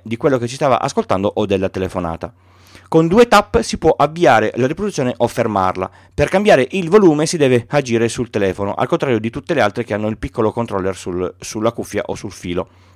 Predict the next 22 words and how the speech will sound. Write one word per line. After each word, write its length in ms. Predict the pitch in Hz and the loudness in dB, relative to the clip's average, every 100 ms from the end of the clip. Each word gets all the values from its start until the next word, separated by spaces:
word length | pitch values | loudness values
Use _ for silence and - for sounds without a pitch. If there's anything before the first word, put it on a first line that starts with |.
| _ _ _ _ _ _ - - - - | _ _ _ _ _ _ -20 -20 -20 -10
La 80 | |
qualità 280 | 117 175 196 | -2 2 4
audio 180 | 202 190 | 6 6
per 100 | 165 | 2
il 80 | 160 | 2
palato 240 | 180 196 | 0 0
è 60 | 170 | -2
perfetta, 680 | 135 120 - 90 - 98 - - | -2 -4 -6 -6 -4 -6 -6 -4
per 140 | 147 | 2
la 80 | 190 | 2
musica 380 | 190 127 127 156 | 2 0 2 4
le 120 | 131 | 4
Power 240 | 135 156 165 | 4 2 2
Beats 320 | 123 - - _ _ - | -2 -4 -18 _ _ -4
e 100 | 127 | 0
le 100 | 143 | 2
altre 380 | 131 - 113 _ _ - | 0 0 -6 _ _ -2
non 300 | 139 165 131 | 4 6 6
in-ear 480 | 151 147 110 101 95 | 2 -2 0 -2 -4
sono 220 | - 110 | -4 -4
notevolmente 680 | 139 160 110 98 95 90 85 | 0 0 0 0 0 -4 -4
meglio. 380 | 85 82 82 - | -4 -4 -8 -14